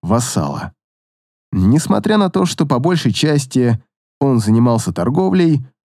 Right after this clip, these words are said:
род Вердосов продолжал хранить свои давние традиции.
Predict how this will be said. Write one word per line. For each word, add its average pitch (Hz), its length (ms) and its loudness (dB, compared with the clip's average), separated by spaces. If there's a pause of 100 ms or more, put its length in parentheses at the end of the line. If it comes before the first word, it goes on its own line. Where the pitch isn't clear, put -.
(220)
род 160 300 0
Вердосов 185 640 0
продолжал 117 500 0
хранить 135 420 2
свои 98 280 0
давние 113 480 2
традиции. 98 840 -2